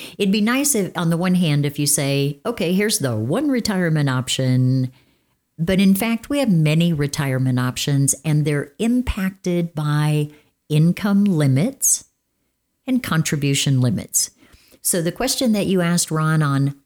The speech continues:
I R As, individual retirement accounts, these are the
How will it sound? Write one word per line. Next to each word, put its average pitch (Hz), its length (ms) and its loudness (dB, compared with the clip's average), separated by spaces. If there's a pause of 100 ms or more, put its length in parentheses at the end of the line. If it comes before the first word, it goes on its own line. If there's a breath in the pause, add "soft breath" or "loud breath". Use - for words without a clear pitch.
I 123 240 -2
R 135 240 0
As, 120 440 -2
individual 185 840 0
retirement 147 920 -2
accounts, - 720 -6 (380 loud breath)
these 185 240 0
are 180 140 0
the 139 260 -2